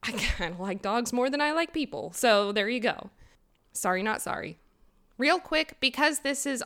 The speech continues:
all a conversation around stress management and mental health today, I want to acknowledge that sometimes supporting yourself in this way involves behaviors that aren't necessarily habits.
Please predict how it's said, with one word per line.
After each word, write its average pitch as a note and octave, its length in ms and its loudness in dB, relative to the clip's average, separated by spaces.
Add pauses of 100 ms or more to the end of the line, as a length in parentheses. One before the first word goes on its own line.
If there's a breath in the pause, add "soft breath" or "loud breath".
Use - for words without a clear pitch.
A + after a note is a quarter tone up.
all A#3 180 6
a B3 60 2
conversation A3+ 720 0
around G#3 220 2
stress G3+ 280 -2
management G3+ 460 -2
and G3+ 140 -2
mental F#3+ 240 -2
health G#3 280 0
today, G3+ 420 2 (500 soft breath)
I A#3 100 2
want C#4 200 4
to - 120 -4
acknowledge A3+ 560 2
that A3 180 2
sometimes B3 640 -2
supporting G#3+ 460 0
yourself G3+ 360 0
in G3+ 100 0
this F#3 180 -4
way F3+ 240 4
involves F#3 480 0
behaviors F#3 600 -2
that F3+ 220 2 (160)
aren't G3 320 -2
necessarily F3 720 -4
habits. - 640 -8